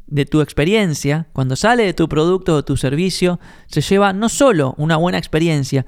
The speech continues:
se lleva un recuerdo, se lleva una emoción. Es probable que te lleve a vos en el corazón.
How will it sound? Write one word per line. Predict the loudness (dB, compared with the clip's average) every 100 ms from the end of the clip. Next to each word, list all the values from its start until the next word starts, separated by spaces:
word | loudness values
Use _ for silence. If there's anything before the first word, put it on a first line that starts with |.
| -8 -12
se | -4
lleva | 0 2
un | 2 0
recuerdo, | -2 2 2 0 -6 -8 -16 -8
se | -6
lleva | -2 0
una | 2 0
emoción. | -2 -2 0 0 -2 -8 -18 -2
Es | -2
probable | 2 2 4 2
que | 0
te | 0 0
lleve | 2 2
a | 4
vos | 2 0
en | 0
el | 0 0
corazón. | 0 0 -2 -2 -2 -8